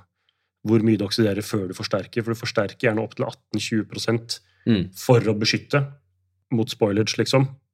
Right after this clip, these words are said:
Speaker 1: Og da er den jo gjerne allerede oksidert en del.
Speaker 2: Mm.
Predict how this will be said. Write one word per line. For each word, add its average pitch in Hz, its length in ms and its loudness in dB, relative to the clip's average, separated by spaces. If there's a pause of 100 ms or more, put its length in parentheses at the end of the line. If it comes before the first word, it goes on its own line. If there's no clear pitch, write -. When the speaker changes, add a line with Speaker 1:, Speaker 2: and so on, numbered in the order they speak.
(140)
Speaker 1:
Og 143 80 -4
da 110 200 4
er 101 60 -2
den 113 80 0
jo 117 80 2
gjerne 104 340 0
allerede 104 360 0
oksidert 101 760 -6 (540)
en 110 80 0
del. 135 340 2 (300)
Speaker 2:
Mm. 98 260 4